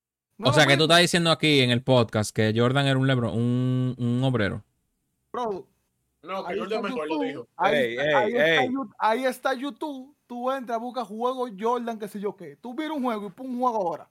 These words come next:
Speaker 2: Ustedes saben que,
Speaker 3: Oye.
Speaker 2: que la M L, la N B A fue a República Dominicana y Jordan jugó en República Dominicana.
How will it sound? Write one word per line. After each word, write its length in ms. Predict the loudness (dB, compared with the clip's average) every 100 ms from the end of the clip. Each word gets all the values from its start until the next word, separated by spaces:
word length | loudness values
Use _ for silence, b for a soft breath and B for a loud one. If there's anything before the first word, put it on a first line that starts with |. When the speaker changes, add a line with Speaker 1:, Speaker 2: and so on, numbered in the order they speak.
| -2
Speaker 2:
Ustedes 320 | 2 4 4
saben 260 | 4 2 2
que, 220 | 2 4
Speaker 3:
Oye. 160 | 2 2
Speaker 2:
que 380 | 6 6 6 6
la 220 | 6 6
M 140 | 6
L, 180 | 2 2
la 140 | 2 4
N 120 | 4
B 100 | 2
A 80 | 0
fue 160 | -2 -4
a 40 |
República 260 | -2 -4 -2
Dominicana 380 | -2 -2 -2
y 40 | -2
Jordan 200 | -2 -2
jugó 580 | -2 -2 -2 -4 -4 -6
en 180 | -4 -4
República 260 | -4 -4
Dominicana. 360 | -4 -6 -8